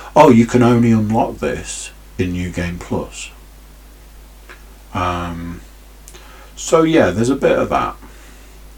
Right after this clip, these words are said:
There is also something that's become apparent the more I've played it, is it, it's just a reskin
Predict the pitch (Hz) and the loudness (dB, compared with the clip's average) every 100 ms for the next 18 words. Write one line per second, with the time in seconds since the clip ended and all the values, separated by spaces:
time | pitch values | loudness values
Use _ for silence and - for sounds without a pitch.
0 | - - - - - - - - - 104 | -20 -20 -20 -20 -20 -20 -16 -14 -8 -4
1 | 120 127 135 127 123 101 139 151 - - | 0 4 4 4 2 2 0 -4 -6 -8
2 | - - - - - - - - - - | -6 -6 -8 -10 -16 -20 -20 -20 -20 -20
3 | - - - - - - - - - - | -20 -20 -20 -20 -20 -20 -20 -20 -4 2
4 | 139 135 123 107 113 - 104 87 - 110 | 4 4 2 -2 -8 -6 -6 -6 -8 -4
5 | 107 87 76 - 85 85 85 87 78 78 | -4 -4 -8 -12 -10 -8 -6 -4 -4 -6
6 | - 92 101 101 - - - - 90 87 | -8 -8 -8 -8 -10 -12 -16 -12 -8 -8
7 | 82 87 - - - - - - - - | -8 -10 -14 -16 -20 -20 -20 -20 -20 -20
8 | - - - - - - - - - - | -20 -20 -20 -20 -20 -20 -20 -20 -20 -18
9 | - 113 - 104 - - - 104 101 - | -10 -10 -8 -10 -10 -10 -6 -4 -4 -2
10 | 104 87 78 87 92 95 - - 101 95 | -2 -4 -6 -6 -6 -4 -2 -2 -4 -8
11 | 92 | -10